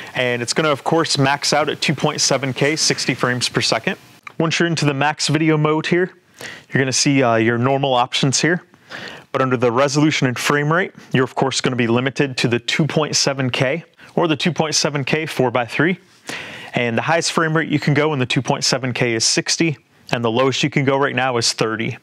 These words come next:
That twenty-four frames per second is gonna be added later on by GoPro, probably in the December tenth firmware update. You, of course, can also use ten eighty P mode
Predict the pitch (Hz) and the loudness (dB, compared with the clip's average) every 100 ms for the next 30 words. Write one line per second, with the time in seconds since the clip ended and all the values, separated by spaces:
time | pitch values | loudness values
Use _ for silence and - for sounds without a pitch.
0 | _ - - - 143 139 - 139 - 139 | _ -6 -6 -2 -2 0 0 0 0 -2
1 | 135 - 127 - 135 143 - 110 113 117 | -2 -2 -2 0 0 -2 -2 -2 -2 0
2 | 113 110 117 113 117 127 127 117 117 120 | 0 0 -2 2 2 2 0 0 0 -4
3 | - - - - - - 120 110 123 123 | -8 -16 -16 -16 -16 -6 -4 0 -2 0
4 | 147 151 - - - - - - 156 147 | -2 -2 -8 -20 -20 -16 -4 -2 2 2
5 | 160 160 160 143 123 117 117 - 131 123 | 0 2 2 2 0 0 0 0 -2 -4
6 | - 123 120 - - 107 104 98 101 - | -2 -4 -4 -4 -2 0 0 0 -2 -2
7 | 127 - - - _ - _ _ _ _ | -4 -4 -10 -16 _ -20 _ _ _ _
8 | - - _ - - - 139 - 156 - | -20 -20 _ -14 -10 -2 -2 2 0 2
9 | 165 131 120 131 117 113 - 123 120 113 | 0 0 2 2 2 2 0 0 0 0
10 | - 151 131 127 123 | 0 0 2 0 -2